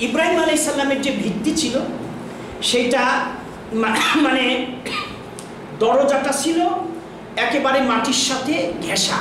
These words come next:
দরজাটা ছিল মাটির সাথে, যে আমাদের যেটা আছে ফ্লোরের সাথে। এইটা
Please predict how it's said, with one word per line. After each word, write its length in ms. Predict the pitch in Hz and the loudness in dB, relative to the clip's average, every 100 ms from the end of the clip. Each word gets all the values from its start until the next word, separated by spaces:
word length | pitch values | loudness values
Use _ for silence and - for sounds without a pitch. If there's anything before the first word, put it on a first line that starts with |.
| - - - - - - - - - - - | -4 -8 -10 -10 -12 -12 -12 -12 -12 -8 0
দরজাটা 420 | 240 214 202 196 | 4 4 2 0
ছিল 220 | 196 - | -4 -2
মাটির 240 | 175 170 - | -2 -2 -2
সাথে, 400 | - - 127 - 208 | -4 -4 -8 -8 -2
যে 120 | 277 | 0
আমাদের 360 | 208 208 202 | 2 2 0
যেটা 260 | 185 170 131 | 0 -2 -2
আছে 200 | 131 - - - - - - | -2 -4 -8 -10 -12 -10 0
ফ্লোরের 340 | 294 294 233 | 4 4 4
সাথে। 340 | - - 214 - - - - - - - - - - - - - - - | 2 0 -4 -10 -14 -14 -14 -14 -14 -14 -14 -14 -12 -14 -14 -14 -12 -2
এইটা 500 | 294 302 359 349 359 | 2 4 4 4 2